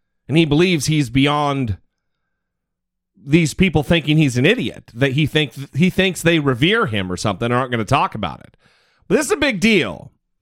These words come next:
Uh, this is gonna, this is gonna break over the next couple days through the weekend and into next week. It is going to be, uh, a major thing because it points to where his head was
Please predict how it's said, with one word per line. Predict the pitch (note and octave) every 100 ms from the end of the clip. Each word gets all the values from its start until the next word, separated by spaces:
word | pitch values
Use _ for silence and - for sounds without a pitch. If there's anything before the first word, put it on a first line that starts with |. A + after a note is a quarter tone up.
| _ _ _
Uh, | A#2+ B2+ B2+
this | F3+
is | G3 F3
gonna, | F#3 D#3+
this | D#3+ F#3
is | F3+
gonna | F3+ E3+
break | C#3+ F3+ F3
over | D#3 C#3
the |
next | D3+ - -
couple | C#3+ C3+
days | B2 E3 C#3+ B2+ -
through | F3 C#3+
the |
weekend | C#3 E3+ D3+ D3 B2+
and | D3
into | D3+ C3+
next | C#3 B2 -
week. | D#3 D#3+ A#2+ - _ _ _ _ D#3
It | D#3+
is | D3 B2+
going | F3 A3 G3 D#3
to | C3
be, | A2+ A3+ A#3+ C#3 G2+ D#2 - _ _ _ _ -
uh, | A#2+ A#2 A#2+
a | D3
major | D#3+ G3 B3+ A3+ F3+
thing | E3+ A3 G#3
because | E3 D3 F3
it | F3 -
points | A3+ B3 C4+ - -
to | - D#4+ G#3 A2 C3+ F3+ _ _ _
where | C3 F#3+ A3
his | F3 G3+ C#3+
head | D3 C4+ A3
was | B2+ A2+ F2+ F2+ A#2+ -